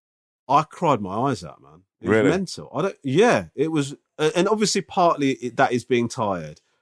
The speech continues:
Speaker 1: but fucking hell, it was great, man. I loved it. Thank you, Marvel. Um,
Speaker 2: The penultimate season of, um, Orange is the New Black,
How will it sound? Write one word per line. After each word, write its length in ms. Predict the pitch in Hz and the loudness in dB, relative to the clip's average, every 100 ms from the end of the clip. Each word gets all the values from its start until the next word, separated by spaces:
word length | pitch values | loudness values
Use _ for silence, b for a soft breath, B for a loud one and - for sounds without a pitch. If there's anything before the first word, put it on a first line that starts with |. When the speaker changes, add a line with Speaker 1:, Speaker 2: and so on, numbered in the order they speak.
| _ | _
Speaker 1:
but 120 | 110 | -12
fucking 400 | - 151 - 98 | -4 -6 -4 -8
hell, 240 | 87 76 - | -8 -10 -12
it 60 | |
was 140 | 95 92 | -12 -8
great, 340 | 107 98 90 | -4 -4 -6
man. 220 | 78 78 _ | -12 -18 _
I 100 | 92 | -14
loved 280 | 98 92 - | -12 -12 -16
it. 140 | 76 _ - | -20 _ -2
Thank 260 | 139 123 | -2 -2
you, 80 | 113 | -6
Marvel. 520 | 101 98 92 98 98 b b b b _ | -2 -4 -2 -4 -6 b b b b _
Um, 260 | 123 135 135 | 0 0 0
Speaker 2:
The 80 | 113 | -2
penultimate 480 | 131 143 135 127 113 | 2 2 2 0 -2
season 440 | 127 120 101 98 - | 0 0 0 -4 -2
of, 300 | 90 87 - - | 0 0 -4 -6
um, 480 | 87 85 87 80 - _ _ _ _ _ _ _ | -2 -2 -4 -10 -16 _ _ _ _ _ _ _
Orange 240 | 90 85 | -2 -2
is 80 | 76 | -6
the 80 | 92 | -4
New 140 | 82 | -4
Black, 240 | 76 85 | 0 -2